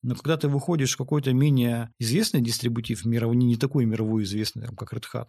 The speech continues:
то прям начинается проблема. Поэтому я всё-таки хочу сказать, что, что, э, внедряя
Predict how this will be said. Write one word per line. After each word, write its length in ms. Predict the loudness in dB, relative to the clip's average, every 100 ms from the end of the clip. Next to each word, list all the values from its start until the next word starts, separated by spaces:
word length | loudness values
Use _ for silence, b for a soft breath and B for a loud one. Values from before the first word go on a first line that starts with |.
| _
то 80 | -8
прям 200 | -4 -4
начинается 400 | -2 -2 -2 -2
проблема. 420 | 0 2 0 0
Поэтому 560 | -4 -4 0 2 0 -4
я 180 | -4 -2
всё-таки 260 | -2 -4 -8
хочу 200 | -8 -6
сказать, 220 | -4 -4
что, 160 | -4 -8
что, 760 | -10 _ 0 0 0 -2 -4
э, 260 | -4 -2 -2
внедряя 760 | 0 0 2 2 0 -4 -8